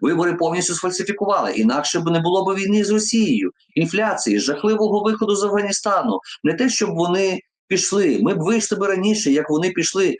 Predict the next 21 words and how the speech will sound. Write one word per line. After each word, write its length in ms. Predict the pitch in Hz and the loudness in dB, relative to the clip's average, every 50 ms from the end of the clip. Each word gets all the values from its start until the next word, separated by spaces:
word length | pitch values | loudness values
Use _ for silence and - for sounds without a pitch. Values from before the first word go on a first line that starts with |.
| - - - | -8 -6 -4
але 160 | 113 123 123 | -2 -2 0
це 140 | 165 180 175 | 0 -2 0
найганебніший 680 | 165 160 143 156 165 185 185 175 175 175 - - 180 | 0 0 0 0 0 0 -2 0 -2 -4 -2 -2 0
день 160 | 160 175 185 | 0 0 0
в 80 | 175 165 | 0 -2
історії 400 | 170 - - 180 185 180 175 165 | -2 -2 -2 0 0 2 2 0
нашої 360 | 156 160 170 165 - 165 156 | 0 0 -2 -2 -2 -4 -4
країни. 440 | - - 156 165 180 170 120 95 87 - _ _ _ - _ _ | -2 -2 -4 -2 0 0 0 0 0 -4 _ _ _ -20 _ _
Не 140 | - 113 131 | 2 2 2
було 360 | 131 143 156 170 196 - - | 2 2 2 2 2 2 2
би 180 | 175 170 156 - - - _ _ - | 0 0 -2 -2 -4 -12 _ _ -2
жовтневого 600 | 120 151 156 156 160 180 202 190 180 175 170 165 | -2 -2 -2 -2 -2 -2 0 0 0 0 0 0
жаху 380 | 143 131 165 - - - 180 160 | 0 0 0 -2 0 -2 -2 0
з 100 | 135 151 | 0 0
Ізраїлем, 680 | 165 143 131 143 185 220 214 185 151 123 113 98 95 | 0 0 0 0 0 0 0 0 0 0 0 0 2
не 100 | 107 131 | 2 2
було 300 | 127 139 135 151 139 123 | 2 2 2 2 2 0
би 100 | 123 185 | -2 -2
ха-, 300 | 180 - 185 135 135 135 | -2 -2 -2 0 0 -2
з 100 | 131 - | -2 -2
Хамазом. 580 | - 180 175 180 190 190 165 123 107 95 - | -2 -2 -2 0 0 0 0 -2 -2 -4 -4